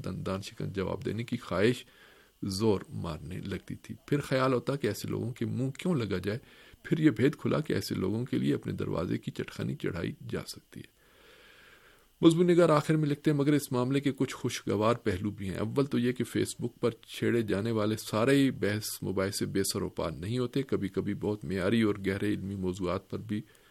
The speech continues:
گفتگو ہوتی ہے اور ان پر نہایت عمدہ گفتگو رہتی ہے۔ اس کے علاوہ اہل علم و ادب بھی شریک ہوتے ہیں۔ شاعر اپنا کلام فیس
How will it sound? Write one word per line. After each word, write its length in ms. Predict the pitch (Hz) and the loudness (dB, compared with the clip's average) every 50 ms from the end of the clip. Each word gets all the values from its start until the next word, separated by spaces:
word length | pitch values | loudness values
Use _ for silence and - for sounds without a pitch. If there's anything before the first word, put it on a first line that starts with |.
| _ - - - - - - - _ _ _ _ _ _ _ _ _ - - | _ -20 -20 -20 -20 -20 -20 -20 _ _ _ _ _ _ _ _ _ -2 -2
گفتگو 380 | 107 - - - 110 123 127 120 | -2 -2 0 2 4 6 6 6
ہوتی 200 | 120 120 - 143 | 4 4 4 4
ہے 40 | 151 | 4
اور 80 | 151 | 6
ان 140 | 139 110 104 | 4 2 0
پر 140 | 104 104 104 | 0 0 0
نہایت 520 | 98 92 92 90 101 101 117 117 - - | 0 -2 -2 0 0 0 0 0 -2 -4
عمدہ 240 | 113 107 104 98 113 | -6 -4 0 2 0
گفتگو 680 | 110 98 - - - - - 95 - 101 101 98 98 92 - 104 107 | 0 0 -2 -8 -8 -6 -8 -6 -2 -2 -2 -2 -2 -4 -6 -6 -2
رہتی 400 | 101 92 87 - - - - - | -2 -2 -4 -4 -10 -10 -6 -4
ہے۔ 40 | 82 | -2
اس 140 | 110 - - | -2 -2 0
کے 80 | - | 2
علاوہ 260 | 131 127 127 127 131 123 | 4 4 6 6 6 4
اہل 200 | - 107 107 - | 4 2 2 2
علم 260 | 107 101 95 95 95 92 | 2 2 2 0 0 0
و 60 | 90 | -2
ادب 260 | 87 98 117 123 127 | 0 0 0 0 2
بھی 100 | 127 131 | 0 0
شریک 320 | - - 131 123 127 120 - | 0 2 2 2 0 0 0
ہوتے 220 | 113 117 113 - 110 | -2 -2 -2 -2 -4
ہیں۔ 160 | 113 110 123 | -4 -4 -4
شاعر 360 | - - - 90 90 98 98 | -6 -6 -2 0 0 2 0
اپنا 280 | 98 - - 82 85 90 | 0 -2 -6 -8 -10 -8
کلام 400 | - - 87 92 98 104 110 117 | -4 -4 -2 0 2 0 0 -2
فیس 240 | - - - 87 | -4 -4 -6 -6